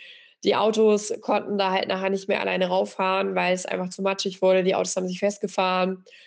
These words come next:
mussten dann mit Treckern halt aufs Gelände gezogen werden. Auch Anhänger, Wohnmobile, äh, Wohnwagen und so.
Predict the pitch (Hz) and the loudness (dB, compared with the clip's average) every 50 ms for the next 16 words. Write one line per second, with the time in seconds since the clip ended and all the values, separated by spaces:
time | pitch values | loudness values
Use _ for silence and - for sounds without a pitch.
0 | - _ - 202 202 190 - - 196 190 185 180 180 185 185 185 185 - 185 180 | -20 _ 0 0 0 0 0 0 0 2 2 2 2 2 0 0 0 -2 -2 -2
1 | 190 190 185 185 185 175 175 180 180 - - 185 185 - - 180 185 185 190 185 | -2 -2 -2 -2 -2 -2 -2 -2 -2 0 -2 -2 -2 -2 0 0 2 2 0 0
2 | 180 185 - - 185 185 180 180 180 170 170 175 180 180 180 185 180 180 - _ | -2 -4 -2 0 0 2 2 2 2 2 2 0 0 0 0 0 -2 -4 -8 _
3 | - - - - - _ - - - 185 185 185 185 185 - - - - 190 190 | -20 -20 -20 -20 -20 _ -4 -2 2 4 4 2 2 -2 -8 -6 -4 -2 -2 0
4 | 196 196 190 190 185 180 180 180 175 175 190 196 196 196 185 180 190 190 190 185 | 0 0 2 2 2 2 2 2 2 2 2 2 2 0 -2 0 2 2 4 6
5 | 185 185 180 180 180 180 180 175 - _ _ _ _ _ _ _ _ _ _ _ | 6 6 6 6 4 4 2 0 -4 _ _ _ _ _ _ _ _ _ _ _
6 | _ _ _ _ - - - - - 185 175 175 170 170 180 196 190 185 190 185 | _ _ _ _ -18 -14 -6 -2 2 2 4 2 4 4 2 2 4 2 2 2
7 | 185 185 180 180 185 180 180 180 180 180 180 | 0 0 0 0 0 0 0 2 2 2 2